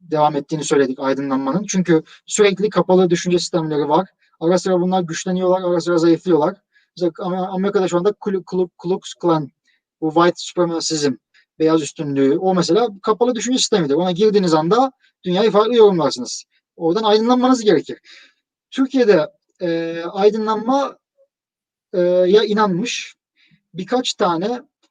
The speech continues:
grup vardı Osmanlı'nın son döneminde. Daha da ileri, geriye gidersek çok hızlı bir şekilde Osmanlı ileri gelenleri Avrupa'nın üstünlüğünü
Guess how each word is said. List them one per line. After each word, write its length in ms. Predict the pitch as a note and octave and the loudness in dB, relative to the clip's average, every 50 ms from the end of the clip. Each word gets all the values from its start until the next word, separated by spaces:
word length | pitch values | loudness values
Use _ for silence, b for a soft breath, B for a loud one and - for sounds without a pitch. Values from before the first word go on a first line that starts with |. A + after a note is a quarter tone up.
| _ _ _ | _ _ _
grup 320 | D#3+ F#3 G3+ A#3+ G#3+ G3+ | -6 0 0 0 0 2
vardı 360 | G3 E3+ C#3+ C3+ A#2+ B2 B2+ | 2 2 2 0 0 -4 -4
Osmanlı'nın 480 | D3+ E3 D#3+ - - G3 F3+ D#3+ E3 G#3+ | -2 -2 -4 -4 -4 -4 -4 -4 -4 -6
son 300 | G#3+ - G3 F#3 F#3 E3+ | -6 -4 -2 -2 0 0
döneminde. 540 | E3 D#3+ D#3 D3+ C#3+ C#3 C3+ B2+ B2 - - _ _ b b b b _ _ _ _ _ _ _ _ _ | 0 0 0 -2 -2 -2 -2 -2 -4 -4 -8 _ _ b b b b _ _ _ _ _ _ _ _ _
Daha 480 | G3+ F3 E3+ G3 A3 B3+ B3+ A3 G3+ F3+ | -12 -2 0 2 4 4 2 2 0 0
da 120 | G3 F#3 | 0 0
ileri, 340 | F#3 F#3 F#3+ F#3+ F#3+ F3+ D#3+ | 0 0 0 -2 -2 -4 0
geriye 260 | D3+ F3 F3+ G#3+ G#3 | 0 4 6 6 6
gidersek 460 | F3+ F3 F#3 A3 A#4 - - D3+ - | 6 4 4 2 2 2 0 -4 -4
çok 200 | - - - - | -4 -8 -6 -4
hızlı 220 | E3 D#3+ F3 A3 A3 | -4 -4 -2 -2 -2
bir 80 | F#3+ | -2
şekilde 420 | D3+ C3+ A#2 B2 C#3+ F#3+ C4 C#4+ D4 b b b b _ _ _ _ _ _ | -4 -4 -8 -6 -6 -6 -6 -6 -8 b b b b _ _ _ _ _ _
Osmanlı 960 | _ F#3+ F3+ F#3+ F3+ - - B3+ C4 C4 C4 B3 A3 A3 F#3+ D3 C#4 - - _ _ _ | _ -2 -2 -2 -2 -2 0 2 2 2 2 2 2 4 2 2 2 0 -4 _ _ _
ileri 300 | G#3 E3+ F#3+ G#3 A#3 A#3 | -2 2 4 4 4 4
gelenleri 640 | G3+ G#3 E3 D3+ C#3 C3+ C3+ C3+ C3+ F#3 A#3+ C4 C4 _ _ _ _ _ _ _ _ _ _ _ | 4 4 4 4 4 2 0 0 0 0 0 -2 -4 _ _ _ _ _ _ _ _ _ _ _
Avrupa'nın 600 | F#3+ F3+ G3 A3 A#3+ F#3+ A3 G#3 F#3+ F3 E3 F3 - | 0 0 2 2 0 0 0 0 0 0 -4 -6 -8
üstünlüğünü 920 | G#3 E3+ - - - G3 F#3 F3+ F3+ F3+ F#3 F#3 F#3+ F#3+ F#3+ F3+ D#3+ D#3+ | -10 -10 -10 -8 -6 -4 -2 -2 -2 0 -2 -2 -2 0 2 2 2 2